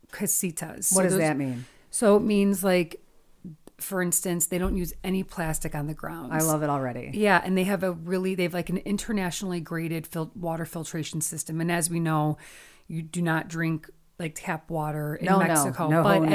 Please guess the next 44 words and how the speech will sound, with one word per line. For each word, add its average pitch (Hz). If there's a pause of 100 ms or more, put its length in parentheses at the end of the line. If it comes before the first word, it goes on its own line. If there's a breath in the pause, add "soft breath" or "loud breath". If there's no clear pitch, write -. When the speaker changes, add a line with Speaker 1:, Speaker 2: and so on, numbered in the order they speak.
(100)
Speaker 1:
at 131
this 208
place, -
you 175
can. 202
Speaker 2:
Okay. 151
Speaker 1:
They 196
have 196
this 190
incredibly 196
ad-, 180
in-, 190
Speaker 2:
That's 160
a 175
plus. -
Speaker 1:
advanced 175 (420 loud breath)
water 214
filtration 190
system. 180
I 165
asked 160
the 190
owner, 185
and 185
then 180
there 175
was 165
a 165
nurse 175
staying 160
there. 160
I'm 156
like, 156
"Are 170
you 208
sure 254
it's 254
okay 247
if 240
I 202
drink 190
this?" 202
They're 180
like, 165